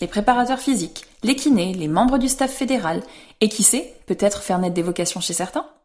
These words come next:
Dans ce deuxième épisode, j'ai le plaisir de recevoir un skieur spécialiste des disciplines de vitesse.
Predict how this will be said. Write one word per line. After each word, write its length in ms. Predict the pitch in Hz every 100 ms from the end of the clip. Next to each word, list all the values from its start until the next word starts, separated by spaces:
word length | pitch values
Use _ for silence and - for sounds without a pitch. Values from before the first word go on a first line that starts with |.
| _ _ _ _ -
Dans 100 | 190
ce 120 | -
deuxième 320 | 190 254 339 311
épisode, 460 | - 180 185 226 -
j'ai 160 | - 196
le 100 | 196
plaisir 360 | 247 262 320
de 80 | 208
recevoir 520 | 196 208 196 220 247 -
un 100 | 160
skieur 480 | - - 226 262
spécialiste 580 | - 277 262 208 277 -
des 120 | 175 156
disciplines 540 | 233 - 214 262 269
de 80 | 220
vitesse. 540 | 196 180 - - -